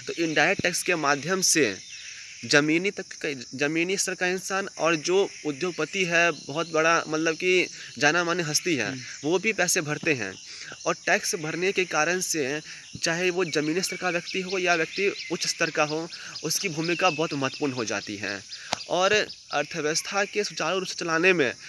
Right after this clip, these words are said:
Speaker 1: जो मजदूर वर्ग है,
Speaker 2: हम्म।
Speaker 1: जो मध्यम वर्ग है,
Speaker 2: यस।
Speaker 1: वो सबसे मेरे विचार के अनुसार सबसे एक मुख्य स्तंभ है वो।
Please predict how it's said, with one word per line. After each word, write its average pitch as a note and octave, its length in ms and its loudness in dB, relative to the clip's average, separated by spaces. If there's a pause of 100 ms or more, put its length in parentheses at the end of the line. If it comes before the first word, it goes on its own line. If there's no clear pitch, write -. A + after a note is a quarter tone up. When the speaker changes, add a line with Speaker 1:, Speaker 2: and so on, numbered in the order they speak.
(200)
Speaker 1:
जो E3+ 140 4
मजदूर D#3 420 6
वर्ग D#3+ 220 8
है, G#2 220 -4
Speaker 2:
हम्म। A#2 420 -8
Speaker 1:
जो D#3+ 120 0
मध्यम E3 400 0
वर्ग E3+ 240 4
है, A#2 180 0 (100)
Speaker 2:
यस। G2+ 340 -4
Speaker 1:
वो G3+ 180 8
सबसे - 600 0 (240)
मेरे F3 460 4 (180)
विचार D#3+ 280 2
के D#3+ 80 -4
अनुसार D#3 420 2 (140)
सबसे E3+ 380 -2
एक F#3 200 -2
मुख्य D#3 400 -2
स्तंभ C3+ 280 0
है A2+ 80 -2
वो। G#2 280 -6